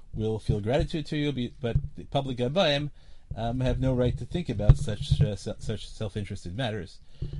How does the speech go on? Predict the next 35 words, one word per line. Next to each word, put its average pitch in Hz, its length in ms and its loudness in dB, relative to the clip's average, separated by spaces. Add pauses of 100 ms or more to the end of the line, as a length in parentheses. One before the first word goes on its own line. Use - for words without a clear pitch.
(360)
Um, 101 440 -2
so 120 320 0
therefore, 139 360 0
he 127 40 -2
argues 135 340 -2
that 120 220 -2 (540)
for 120 120 -4
a 113 60 -6 (120)
public 254 440 2
tzedakah, 110 440 -4
you 107 120 -4
couldn't 117 380 -6
necessarily 101 680 -4
do 80 180 -2
this, 170 240 -4
although 98 240 -4
I 92 60 -4
think 104 180 -6
that 98 140 8
will 95 80 2
have 98 140 -2
to - 60 -10
be 98 80 -4
complicated 95 580 -4 (360)
as 98 100 -10
we 101 60 -4
think - 240 0
about 98 300 0
policy 104 360 -2
issues 98 260 -8
and 92 120 -6
the 92 40 -8
extent - 340 4
to - 80 -10
which 90 80 -8